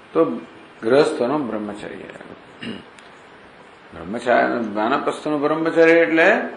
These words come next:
પત્નીને મિત્ર સમાન ગણવી. સંન્યાસનું બ્રહ્મચર્ય મુખ્ય અર્થમાં. બ્રહ્મચારીનો બ્રહ્મચર્ય એટલે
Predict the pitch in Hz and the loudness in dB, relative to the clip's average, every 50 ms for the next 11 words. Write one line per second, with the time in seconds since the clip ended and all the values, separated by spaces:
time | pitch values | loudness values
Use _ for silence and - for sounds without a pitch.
0 | - - - 131 123 104 - 147 147 147 147 151 170 202 208 196 170 156 143 139 | -14 -6 -2 -2 -2 0 0 -2 -2 -2 0 0 0 0 0 -2 -2 -6 -6 -4
1 | - 151 147 - - 127 123 127 139 143 139 117 104 95 - - 92 - - - | -4 -4 -4 -2 -2 0 2 2 2 2 0 -6 -8 -8 -10 -10 -14 -16 -16 -18
2 | - - - - - - - - - - - - - - - - 107 104 117 127 | -18 -20 -20 -20 -20 -20 -20 -20 -20 -20 -20 -20 -20 -20 -14 -10 -6 -4 -2 0
3 | 139 143 156 147 147 156 143 123 113 127 143 156 160 156 160 156 151 151 156 165 | 2 2 0 0 -2 -4 -4 -2 -2 -2 0 0 0 0 0 0 2 2 4 4
4 | 185 208 214 - - - - - - 156 170 170 - - 151 131 123 123 123 113 | 4 4 2 0 -6 -12 -14 -10 -6 -6 -6 -6 -4 0 2 2 2 2 0 -6
5 | 98 - - - - - - - - - - - - - - - - 104 104 107 | -10 -10 -10 -12 -14 -16 -18 -18 -20 -20 -20 -20 -20 -20 -20 -20 -14 -10 -8 -6
6 | 120 135 139 139 151 147 151 151 143 127 131 143 151 156 156 156 165 156 156 156 | -4 -4 -2 0 2 2 2 2 0 0 -2 -2 -2 -2 -2 0 2 2 4 4
7 | 160 160 165 170 165 160 180 208 214 - | 2 2 2 2 4 4 4 4 2 -2